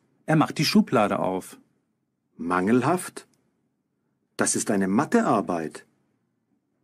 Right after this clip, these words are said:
Speaker 2: Er hat eine fünf in Mathe und hat mir nichts gesagt?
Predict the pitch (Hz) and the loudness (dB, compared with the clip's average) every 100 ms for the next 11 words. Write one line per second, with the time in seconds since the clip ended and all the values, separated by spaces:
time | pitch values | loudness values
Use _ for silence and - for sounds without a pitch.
0 | _ - 107 107 135 147 127 - - - | _ -4 -2 0 2 2 2 0 2 2
1 | 208 - 117 98 92 90 214 220 139 113 | 2 2 2 2 0 0 0 2 2 2
2 | 117 - 180 139 - - - - 95 139 | -2 2 4 4 2 0 0 2 2 -2
3 | - - | -4 -18